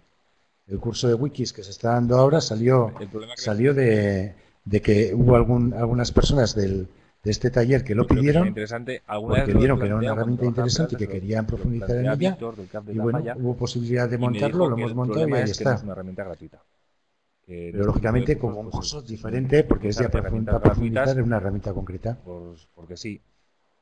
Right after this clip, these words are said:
Speaker 2: Bueno, pero como tiene un periodo de prueba de un, de un mes, puedes hacer dos cosas. Trampas, o como hice yo en Peralta
Speaker 1: Ujú.
Speaker 2: el, el primer año, había quince ordenadores en la sala de profesores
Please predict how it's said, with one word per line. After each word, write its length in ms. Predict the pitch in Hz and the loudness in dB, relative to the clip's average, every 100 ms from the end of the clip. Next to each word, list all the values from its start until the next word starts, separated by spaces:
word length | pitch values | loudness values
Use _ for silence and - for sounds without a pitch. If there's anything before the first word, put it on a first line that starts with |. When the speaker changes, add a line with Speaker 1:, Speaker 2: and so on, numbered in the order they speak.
| _ _ | _ _
Speaker 2:
Bueno, 260 | 117 131 190 | -16 -16 -16
pero 140 | - | -16
como 160 | 98 95 | -16 -18
tiene 120 | 101 | -18
un 40 | 110 | -12
periodo 240 | 117 117 | -6 -4
de 80 | 120 | -4
prueba 240 | 131 117 | -2 -4
de 80 | 104 | -4
un, 180 | 107 110 | -8 -10
de 80 | 113 | -10
un 120 | 123 | -6
mes, 320 | 139 185 - _ _ _ _ _ _ | -6 -8 -12 _ _ _ _ _ _
puedes 200 | 123 127 | -10 -8
hacer 180 | 123 123 | -6 -6
dos 140 | 117 | -8
cosas. 380 | - 87 85 _ _ | -12 -18 -18 _ _
Trampas, 580 | - 143 170 208 240 - _ - | -4 -4 -2 -6 -8 -12 _ -16
o 120 | 110 | -12
como 200 | 107 110 | -10 -12
hice 180 | 117 127 | -14 -14
yo 80 | 127 | -10
en 60 | |
Peralta 300 | 123 123 123 | -6 -4 -4
Speaker 1:
Ujú. 60 | 131 | -4
Speaker 2:
el, 380 | 127 123 120 - 110 | -4 -6 -10 -14 -12
el 400 | 113 120 120 117 | -10 -10 -10 -10
primer 220 | 120 113 | -8 -6
año, 220 | 95 92 | -6 -8
había 280 | 107 107 127 | -8 -6 -6
quince 240 | 127 127 127 | -8 -10 -10
ordenadores 460 | 120 120 101 95 | -10 -6 -6 -8
en 60 | 101 | -10
la 80 | 98 | -10
sala 160 | 120 | -8
de 60 | 117 | -8
profesores 600 | 117 120 139 190 220 | -8 -12 -10 -10 -12